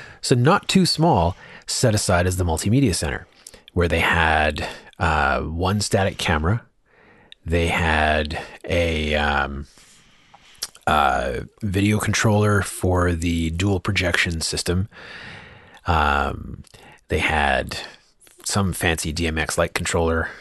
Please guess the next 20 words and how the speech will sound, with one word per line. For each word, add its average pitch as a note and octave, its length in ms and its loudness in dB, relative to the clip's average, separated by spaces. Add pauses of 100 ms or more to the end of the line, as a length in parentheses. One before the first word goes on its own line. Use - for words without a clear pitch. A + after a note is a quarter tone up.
(680)
uh, - 280 -2 (260)
and, D#2+ 720 0 (720)
um, D2 720 0 (460)
a F2+ 240 0
digital B2 480 2
console. C#3+ 400 0 (760)
I B2 60 6
didn't A#2+ 160 2
get G#2+ 100 2
a F#2 40 2
good A#2 180 2
look C3 140 4
at - 40 4
the B2 60 -2
console, B2 400 4
but F2+ 220 2
it - 260 -20
doesn't D2+ 180 0
really A#1+ 140 -2
matter. - 240 -8